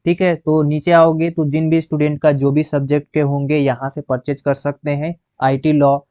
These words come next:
Internet of Web Technology यानी आईडब्ल्यूटी, डिजिटल इलेक्ट्रॉनिक, इसी के तरह से डेटा स्ट्रक्चर यूजिंग सी, फिफ्थ सेमेस्टर के यहाँ पे पूरा का पूरा जो है नोट्स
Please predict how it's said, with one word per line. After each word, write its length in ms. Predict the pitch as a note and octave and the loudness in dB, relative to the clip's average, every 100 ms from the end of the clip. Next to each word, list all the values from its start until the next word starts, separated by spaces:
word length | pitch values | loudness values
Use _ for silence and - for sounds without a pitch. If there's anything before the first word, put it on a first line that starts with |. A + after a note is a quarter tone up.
| _ _ D3 | _ _ -8
Internet 440 | D3 D#3 D#3 D3+ - - | -4 -2 -2 -4 -6 -2
of 220 | D3 C#3+ | -2 0
Web 200 | C#3 C#3+ C#3+ - | -2 -2 -4 -8
Technology 400 | D3+ D3 C#3+ C#3 | -2 0 0 0
यानी 200 | C#3 C#3 | -4 -4
आईडब्ल्यूटी, 640 | C3+ C3+ C#3 C#3+ C3+ C#3 | -2 -2 -2 -4 -4 -4
डिजिटल 400 | C3+ C3+ C3+ D3+ | -2 -6 -2 0
इलेक्ट्रॉनिक, 640 | C#3+ C#3 - C3+ C3+ C#3 _ _ _ _ D#3 | 0 -2 -4 -4 -4 -8 _ _ _ _ -10
इसी 160 | D3 | -4
के 100 | F3+ | -2
तरह 220 | E3+ E3+ | 2 2
से 160 | E3+ E3+ | 2 0
डेटा 300 | D3+ D3 D#3 | 0 2 0
स्ट्रक्चर 320 | - D3+ D#3 | -2 -6 -2
यूजिंग 400 | C#3+ D3 C#3+ D3 | 0 0 0 -4
सी, 240 | C#3+ C#3+ C#3+ - | -4 -4 -4 -6
फिफ्थ 140 | D3 | -8
सेमेस्टर 380 | - D3+ C#3+ D3+ | -4 -4 -6 -8
के 120 | D3 | -4
यहाँ 240 | C#3+ C3+ C#3+ | -4 -4 -6
पे 100 | D3 | -6
पूरा 260 | C#3 C#3 | -2 -4
का 120 | C3+ | -4
पूरा 280 | C#3 C3+ C#3 | -6 -4 -4
जो 120 | C3+ | -2
है 140 | C3+ C3+ | -4 -6
नोट्स 260 | C3 C3+ | -8 -10